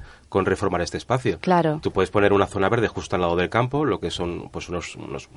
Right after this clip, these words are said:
Speaker 1: un metro, por ejemplo, de, de césped, donde están los árboles además, y el resto ponerlo como un espacio, eh, consolidado, ya que no tenga ninguna grieta, ningún bache, y que no se pueda circular por allí, solamente que se pueda pasear.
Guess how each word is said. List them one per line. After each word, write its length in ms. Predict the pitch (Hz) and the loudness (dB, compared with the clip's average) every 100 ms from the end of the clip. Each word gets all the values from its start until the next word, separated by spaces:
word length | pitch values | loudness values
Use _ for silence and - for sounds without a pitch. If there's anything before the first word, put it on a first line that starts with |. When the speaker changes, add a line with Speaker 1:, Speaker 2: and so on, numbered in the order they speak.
| 64 | -8
Speaker 1:
un 160 | 98 92 | -2 2
metro, 240 | 98 87 | 2 2
por 100 | 80 | -2
ejemplo, 380 | 78 104 95 82 | -4 -2 -2 -2
de, 200 | 80 76 - | -2 -6 -10
de 180 | 80 | -10
césped, 360 | - 117 - 143 - - - | -4 -4 0 -2 -4 -16 -4
donde 140 | 98 | -2
están 160 | 82 92 | -2 -2
los 120 | 92 | 0
árboles 260 | 98 98 92 | 4 4 4
además, 380 | 107 120 160 - - - - | 2 2 0 -4 -14 -20 -6
y 120 | 104 | 2
el 100 | 95 | 2
resto 420 | 87 107 - 131 143 | 4 2 2 0 2
ponerlo 360 | 92 87 107 | 0 2 0
como 280 | 101 85 85 | 0 -2 -2
un 180 | 87 90 | -4 -6
espacio, 680 | 87 98 87 98 92 92 - - - | -2 0 2 4 6 6 2 -10 -10
eh, 320 | - 92 92 92 | 0 4 6 4
consolidado, 720 | 95 90 98 92 104 113 131 | 2 2 4 6 6 6 6
ya 600 | 123 90 87 90 87 76 | 6 4 4 4 2 -2
que 100 | 95 | -2
no 80 | 87 | -2
tenga 220 | 92 87 | 0 0
ninguna 260 | 90 90 80 | 0 0 2
grieta, 320 | 98 131 123 | 4 4 2
ningún 240 | 101 95 | -2 0
bache, 320 | 98 104 123 147 - - 123 | 0 0 -2 -8 -12 -8 -2
y 80 | |
que 80 | 113 | 2
no 80 | 95 | 2
se 80 | 98 | 2
pueda 180 | 101 113 | -2 -2
circular 380 | 98 98 85 | 0 -2 -2
por 120 | - 78 | -2 -4
allí, 160 | 98 | -4
solamente 320 | - 92 87 | -2 -2 0
que 60 | 98 | 0
se 100 | 95 | -2
pueda 220 | 98 85 | -2 -2
pasear. 380 | 85 - 85 131 | -4 -6 -6 -6